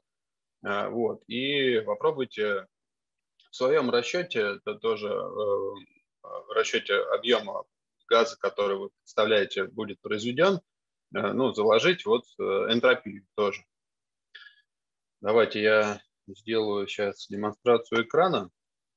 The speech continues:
Хочу показать, что у нас,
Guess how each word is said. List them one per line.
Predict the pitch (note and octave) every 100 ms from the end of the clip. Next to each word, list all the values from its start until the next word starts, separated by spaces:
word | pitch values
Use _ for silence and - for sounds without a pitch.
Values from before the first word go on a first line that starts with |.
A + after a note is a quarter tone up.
| _ _ _ _ _ _ _ _ _
Хочу | - B2+
показать, | - - G2 A#2 C3+ - - _ _ _ _ _ _ _ _ _ _ _ _ _ _ _ _ _ _ _ _ _ _ _
что | - - - A#2 B2+ -
у | G#2
нас, | A2 B2+ - -